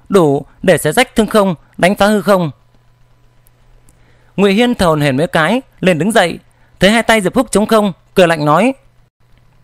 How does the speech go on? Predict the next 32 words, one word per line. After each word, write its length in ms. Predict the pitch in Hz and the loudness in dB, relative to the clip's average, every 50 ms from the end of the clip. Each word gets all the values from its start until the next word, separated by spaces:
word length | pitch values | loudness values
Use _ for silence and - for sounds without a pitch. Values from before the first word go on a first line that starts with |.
| _ _ _ _ _ _ _ _ _ _ _ _ _ _ _ _ _ _ _ _ _ | _ _ _ _ _ _ _ _ _ _ _ _ _ _ _ _ _ _ _ _ _
Ngụy 220 | - 170 196 190 170 | 0 2 2 2 2
Hiên 260 | 170 220 220 220 202 - - - - | 0 0 0 0 -2 -4 -6 -2 0
thở 80 | 190 | 2
hổn 180 | 160 156 147 143 | 2 2 2 0
hển 140 | 151 139 131 | 0 0 0
mấy 120 | 139 175 | 0 0
cái, 340 | 185 - 160 156 180 226 262 262 _ _ _ - | 0 0 0 2 2 0 -2 -4 _ _ _ -2
đứng 180 | 156 202 240 | 0 0 2
dậy, 280 | 214 214 175 170 165 160 - _ _ _ _ - - | 2 2 2 0 -2 -8 -14 _ _ _ _ -2 0
thấy 100 | 180 208 | 0 2
hai 140 | 226 240 | 2 0
tay 160 | 226 - 240 196 | 0 0 0 0
của 100 | 196 151 | 0 0
Diệp 160 | 143 - - | 0 0 0
Húc 140 | 269 220 - | -2 0 0
trống 140 | 190 202 | -2 -2
không, 260 | 208 - 226 214 208 180 - _ _ _ | 0 0 0 0 0 -4 -8 _ _ _
hắn 220 | - 160 190 240 | -2 -2 0 0
cười 120 | 214 208 170 | 0 0 0
lạnh 160 | 160 151 143 | 0 0 0
nói: 300 | 147 143 160 196 247 262 - _ _ _ _ _ _ _ _ _ _ _ _ _ _ _ _ _ - | 0 2 2 2 0 -2 -6 _ _ _ _ _ _ _ _ _ _ _ _ _ _ _ _ _ -6
"Diệp 200 | 120 123 143 - - | -2 -2 -2 -2 -2
Thiếu 160 | - 143 180 202 | -2 -2 0 0
Bảo, 400 | 175 156 117 131 160 170 165 - _ _ _ _ _ _ _ _ - | 0 0 0 0 -2 -2 -4 -8 _ _ _ _ _ _ _ _ 0
cuối 180 | - 196 262 | 2 2 2
cùng 200 | - - 185 151 | 2 0 0 0
ngươi 100 | 160 175 | 0 -2
cũng 160 | 170 220 240 240 | -2 -2 0 0
định 280 | 220 196 180 175 175 | 0 0 -2 -4 -2
dùng 200 | 139 180 175 175 | 0 -2 -2 0
trọng 200 | - 190 185 165 | -2 -2 -2 0
bảo 300 | 151 143 156 185 196 - | 0 2 2 2 0 -2